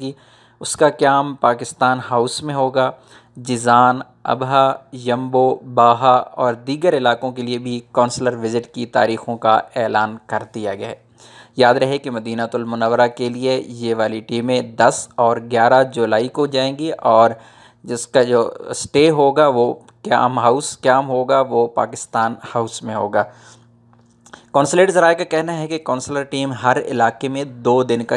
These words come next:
قیام کرتی ہے۔ پہلے دن ڈاکومنٹس جمع کیے جاتے ہیں اور دوسرے دن انہیں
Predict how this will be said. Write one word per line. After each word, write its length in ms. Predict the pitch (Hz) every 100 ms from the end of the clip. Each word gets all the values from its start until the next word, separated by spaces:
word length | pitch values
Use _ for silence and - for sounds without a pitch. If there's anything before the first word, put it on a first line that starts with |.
| -
قیام 280 | 117 110 107
کرتی 440 | 104 104 - 110
ہے۔ 100 | 101 - - - _ _
پہلے 280 | 139 147 175
دن 280 | 160 156 156 - _ _ _
ڈاکومنٹس 600 | 131 117 147 151 147 -
جمع 340 | 131 120 120 139
کیے 220 | 143 151
جاتے 400 | 139 131 127 143
ہیں 220 | 139 143 147 _
اور 240 | - 120 117 -
دوسرے 320 | 143 165 185 160
دن 220 | 135 135 -
انہیں 240 | 123 123